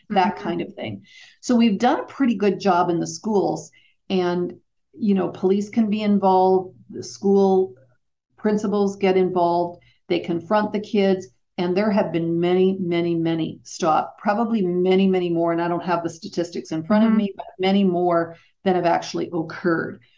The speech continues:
Speaker 1: Where the problem is, is we don't teach our employees that in the workplace.
Speaker 2: Mm,
Speaker 1: We don't
Speaker 2: mm-hmm.
Speaker 1: teach them, number one,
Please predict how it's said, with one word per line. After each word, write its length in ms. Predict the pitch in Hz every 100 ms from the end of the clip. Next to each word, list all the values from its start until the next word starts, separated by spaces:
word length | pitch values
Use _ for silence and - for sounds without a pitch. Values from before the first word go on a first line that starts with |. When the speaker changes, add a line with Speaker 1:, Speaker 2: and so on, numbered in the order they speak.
| _ _ _ _ _ -
Speaker 1:
Where 340 | 202 220 254
the 140 | 247 -
problem 760 | - 226 262 302 320 254 190
is, 540 | 165 156 160 165 165 -
is 220 | 196 175
we 240 | 165 233 269
don't 380 | 277 269 -
teach 400 | - 226 214 214 -
our 140 | 190
employees 680 | 180 - - 185 190 190 160
that 320 | 170 156 156 -
in 120 | 165
the 80 | 165
workplace. 800 | 160 - - - - - - _ - -
Speaker 2:
Mm, 680 | 202 220 220 220 214 196 180
Speaker 1:
We 40 | 165
don't 260 | 285 339
Speaker 2:
mm-hmm. 80 | -
Speaker 1:
teach 300 | 294 269 -
them, 180 | 254 220
number 220 | 196 190
one, 360 | 175 175 180